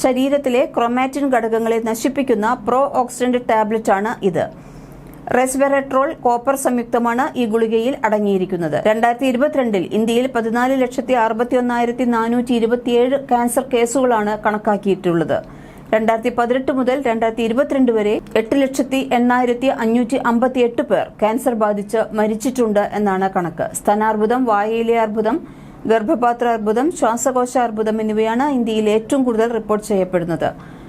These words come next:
ലോകാരോഗ്യ സംഘടനയുടെ കണക്കുകൾ പ്രകാരം നിലവിൽ ലോകത്തെ ക്യാൻസർ രോഗികളിൽ ഇരുപത് ശതമാനവും ഇന്ത്യയിലാണ് എന്നുള്ളതും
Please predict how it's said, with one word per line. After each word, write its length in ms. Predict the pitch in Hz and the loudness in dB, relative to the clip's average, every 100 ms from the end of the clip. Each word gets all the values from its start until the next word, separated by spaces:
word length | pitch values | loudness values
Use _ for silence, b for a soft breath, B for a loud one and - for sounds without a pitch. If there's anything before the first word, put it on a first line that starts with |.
| B B | B B
ലോകാരോഗ്യ 520 | 254 277 330 330 330 | 2 4 2 2 0
സംഘടനയുടെ 580 | 330 311 294 294 277 277 | 0 0 0 0 0 0
കണക്കുകൾ 360 | 254 240 254 254 | 0 -2 0 0
പ്രകാരം 500 | 254 247 240 240 277 | 0 0 0 0 0
നിലവിൽ 340 | 247 226 240 | 2 2 2
ലോകത്തെ 360 | 233 226 233 233 | 0 0 0 0
ക്യാൻസർ 400 | 226 226 233 240 | 0 0 -2 -2
രോഗികളിൽ 540 | 240 233 233 240 262 | 0 0 2 2 2
ഇരുപത് 320 | 254 233 269 294 | 0 0 0 -2
ശതമാനവും 680 | 302 240 226 214 214 247 233 | 0 0 2 0 0 -2 0
ഇന്ത്യയിലാണ് 560 | 220 220 220 220 220 | 2 4 4 2 2
എന്നുള്ളതും 640 | 214 214 214 214 302 - | 0 0 2 2 0 -2